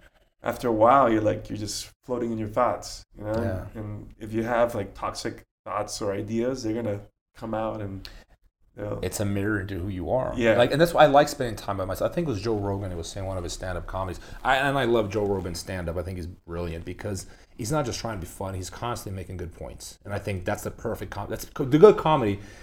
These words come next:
Speaker 2: has gotta be intelligent.
Speaker 1: Insightful, yeah.
Speaker 2: Exa-, exactly. And he's talking about, like, the, the worst thing you can do, people don't like that much to be alone. And I think what he was mean, he meant by that is, like,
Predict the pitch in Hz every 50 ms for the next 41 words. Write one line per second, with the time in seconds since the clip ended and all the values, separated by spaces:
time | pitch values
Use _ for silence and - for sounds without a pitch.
0 | - - - - 113 101 101 113 110 107 104 104 87 87 98 95 95 87 - -
1 | - 98 90 80 90 85 80 - 123 - - - 120 127 143 165 165 - 127 127
2 | 143 156 95 90 85 90 92 90 101 95 90 90 - - 90 - - - - -
3 | - - - - 117 117 117 113 117 - - 127 127 123 - - 135 127 - 127
4 | 120 101 95 101 101 101 95 101 98 95 92 - 110 113 107 104 104 110 131 139
5 | 135 - - 120 101 95 101 98 101 - 95 - - 147 143 147 127 110 98 90
6 | 98 98 98 98 - 90 85 90 92 101 101 101 95 95 92 90 - - - 82
7 | 90 87 87 82 85 85 82 78 73 71 - - 90 90 92 87 87 - 110 98
8 | 101 90 90 90 92 90 90 107 139 139 104 113 104 113 139 143 123 110 95 85
9 | 95 92 85 95 92 87